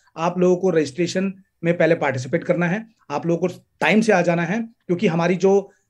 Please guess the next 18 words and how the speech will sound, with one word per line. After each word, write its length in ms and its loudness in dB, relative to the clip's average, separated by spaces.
अ, 520 -2
जो 160 -2
हम 180 -2
लोगों 200 2
का 160 0
है 240 2
यहाँ 140 -4
पर, 140 -2
अ, 400 -4
कैपेसिटी 520 -2
है, 180 2
क्योंकि 240 -6
कोविड 300 0
गाइडलाइंस 400 2
अभी 120 -4
दिल्ली 260 -2
में 100 0
हैं। 260 -4